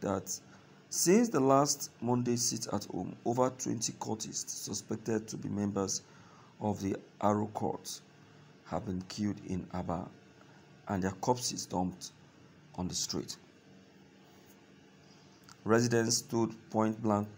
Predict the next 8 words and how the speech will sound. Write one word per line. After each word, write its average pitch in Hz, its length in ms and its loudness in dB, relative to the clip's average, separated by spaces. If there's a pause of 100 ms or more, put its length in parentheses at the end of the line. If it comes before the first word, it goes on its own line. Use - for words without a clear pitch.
news 101 460 -2
dot 87 320 -8
com 92 360 -4
that 87 280 -4 (600)
corpses 123 420 2
of 101 120 0
suspected 104 600 -4
cultists 107 480 -4